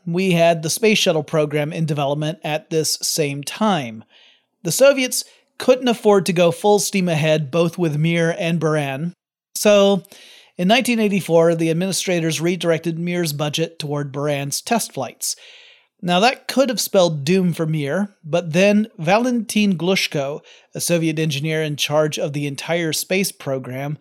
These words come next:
uh, who had been part of some of those political fights within the Soviet space program I mentioned earlier. Anyway, he had committed to getting Mir in orbit by the mid eighties, so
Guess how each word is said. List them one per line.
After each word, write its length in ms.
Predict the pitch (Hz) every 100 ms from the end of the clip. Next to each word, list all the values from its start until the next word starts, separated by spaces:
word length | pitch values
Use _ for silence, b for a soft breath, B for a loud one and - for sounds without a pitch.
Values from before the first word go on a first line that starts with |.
| b b b b b
uh, 220 | 160 156 160
who 80 | 185
had 140 | 190 175
been 160 | 170
part 260 | - 240 277
of 80 | 220
some 160 | 240
of 60 | 202
those 160 | 190
political 440 | - 180 190 180 160
fights 400 | - 165 156 -
within 300 | 151 160 160
the 260 | 151 139
Soviet 360 | - 170 147 151
space 260 | - 151 139
program 300 | 160 147 143
I 100 | 143
mentioned 360 | 143 - 139
earlier. 340 | 196 185 143 160
Anyway, 460 | 208 202 160 151 b b b b _
he 200 | - 156
had 180 | 269 226
committed 600 | 226 190 185 185 170 -
to 140 | - 170
getting 320 | 165 170 165
Mir 340 | 160 160 160 -
in 140 | 190
orbit 480 | 196 165 156 156 165
by 180 | 151 156
the 120 | 156
mid 240 | 156 151 147
eighties, 500 | 160 151 151 147 139 B B B B
so 420 | - 185 175 180